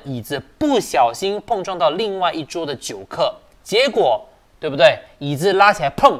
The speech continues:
撞到，然后对方就不满啦，双方就发生口角。当然，这个口角的内容不知道发生什么事情，但是呢，这个寿星公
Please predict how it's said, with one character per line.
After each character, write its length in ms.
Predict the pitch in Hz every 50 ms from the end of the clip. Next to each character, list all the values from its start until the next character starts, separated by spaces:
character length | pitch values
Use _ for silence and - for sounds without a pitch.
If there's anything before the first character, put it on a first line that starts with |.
| - - -
撞 160 | - 180 170
到， 220 | - 180 131 - -
然 80 | 123
后 80 | 143 147 -
对 120 | 240 208
方 160 | 170 190 196
就 80 | 180 214
不 240 | 208 214 - 285 262
满 220 | 185 139 120 117
啦， 180 | 151 180 165 - - - _ _ - - _ _ -
双 200 | - 202 208 196
方 140 | 196 196
就 160 | 190 196 185 147 - - -
发 180 | - - 160
生 140 | 151 156 160
口 180 | - - 120 127
角。 160 | 123 123 107
当 140 | - 175 196
然， 80 | 208
这 80 | 202 117
个 60 | -
口 200 | - - 165 185
角 160 | 185 196 156
的 80 | 131 135
内 180 | 156 202 240 220
容 200 | 185 151 135 143
不 120 | - - 190
知 80 | 170
道 100 | 202 185
发 120 | 175 180 180
生 100 | 185 180
什 100 | 156 147
么 120 | 123 127
事 160 | - - 175
情， 260 | - - - 101 98 - _ _ - - - - - _ -
但 200 | 262 262 262 240
是 140 | 254 - 247
呢， 140 | 226 208 202 202
这 180 | - - 302 240
个 140 | 254 240
寿 280 | 226 - - 277 240 196
星 240 | 165 - 208 208 202 180
公 260 | 208 202 196 202